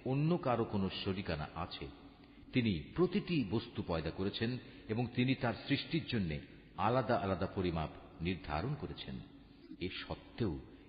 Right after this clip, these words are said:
এ মুশরিক লোকেরা তাকে বাদ দিয়ে এমন কিছুকে মাবুদ বানিয়ে নিয়েছে, যারা কিছুই সৃষ্টি করতে পারে না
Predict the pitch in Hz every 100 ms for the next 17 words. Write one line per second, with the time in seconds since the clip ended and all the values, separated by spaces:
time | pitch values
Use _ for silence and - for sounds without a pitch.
0 | - 127 117 127 - 147 175 127 120 113
1 | 120 123 - - - 95 107 160 120 85
2 | 90 80 101 123 135 - 90 143 202 190
3 | 170 156 - 113 82 78 98 147 117 92
4 | 82 82 95 - 76 - - - - -
5 | 98 92 - 170 175 - - - 92 -
6 | - - 69 67 65